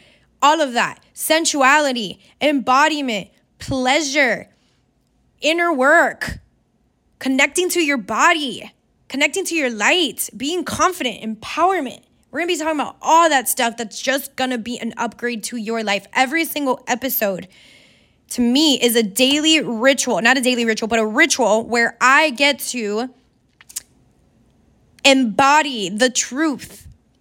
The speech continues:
of what God, for me, it's God, source, spirit, of what s-, I call spor-, I call it source, I call it God, I call it spirit,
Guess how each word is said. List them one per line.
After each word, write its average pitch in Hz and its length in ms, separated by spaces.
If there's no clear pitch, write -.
of 233 260
what 254 380
God, 240 440
for 254 100
me, 285 180
it's - 140
God, 170 420
source, 226 420
spirit, 214 540
of 254 220
what 269 300
s-, - 220
I 240 80
call 254 240
spor-, - 320
I 247 120
call 240 200
it 214 100
source, 302 320
I 254 60
call 226 160
it 214 140
God, 269 200
I 247 40
call 214 160
it 202 100
spirit, 277 420